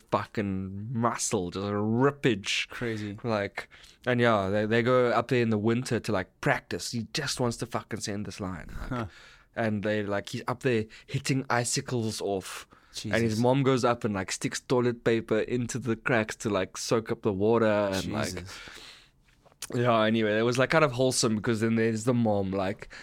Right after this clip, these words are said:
Speaker 2: Yeah.
Speaker 1: down at the bottom making the fire while her son is just screaming up there trying to fucking
Speaker 2: <laughs>
Speaker 1: send the line. And, uh,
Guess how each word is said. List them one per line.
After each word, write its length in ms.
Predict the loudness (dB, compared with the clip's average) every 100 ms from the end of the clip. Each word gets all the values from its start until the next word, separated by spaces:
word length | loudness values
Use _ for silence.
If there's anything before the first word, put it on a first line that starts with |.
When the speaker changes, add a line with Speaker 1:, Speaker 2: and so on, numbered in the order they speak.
| -4
Speaker 2:
Yeah. 140 | 2
Speaker 1:
down 180 | 4 4
at 100 | 2
the 60 |
bottom 340 | 2 2 4 2
making 280 | 0 -2 -2
the 60 |
fire 420 | -2 0 0 0 0
while 160 | 0
her 100 | -2
son 260 | -2 -2 -2
is 140 | -4
just 320 | -6 -8 -8
screaming 960 | -6 -4 -2 0 0 2 4 6 6 6
up 140 | 2
there 180 | 2 0
trying 220 | 2 2
to 100 | 4
fucking 520 | 4 2 2 2 2 2
Speaker 2:
<laughs> 600 | 2 4 2 4 2 4
Speaker 1:
send 300 | 4 4 4
the 60 |
line. 500 | 4 4 2 2 0
And, 220 | -2 -2 -2
uh, 260 | -2 -4